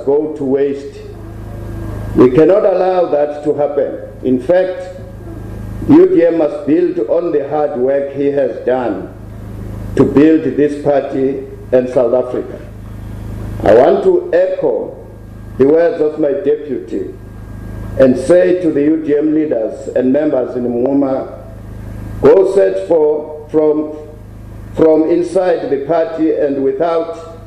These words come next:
for like-minded people to join the cause of transforming South Africa into a winning nation. The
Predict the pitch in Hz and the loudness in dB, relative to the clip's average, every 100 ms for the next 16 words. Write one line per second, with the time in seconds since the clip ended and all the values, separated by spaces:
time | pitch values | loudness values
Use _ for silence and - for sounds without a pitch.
0 | - - - - - - - 143 160 170 | -18 -18 -16 -16 -14 -4 2 4 6 4
1 | 165 170 165 160 147 127 - 147 143 139 | 0 -2 0 2 0 -2 -2 -4 0 0
2 | 127 123 - - - - - - 143 139 | 0 -2 -8 -16 -16 -16 -14 0 2 4
3 | 151 160 139 - 156 151 139 135 135 143 | 4 4 2 0 0 0 0 -2 -2 -2
4 | 120 117 139 127 110 - - 117 117 117 | -2 0 0 2 0 0 0 0 0 -4
5 | 104 101 98 - - - - - 139 127 | -2 -2 -2 -8 -14 -14 -14 2 4 4
6 | 143 147 131 135 135 117 110 120 117 - | 4 4 4 2 0 0 0 0 -2 -6
7 | - - - - - - - - - - | -8 -10 -14 -14 -14 -12 -12 -12 -10 -10
8 | - - - - - | -8 -8 -8 -2 2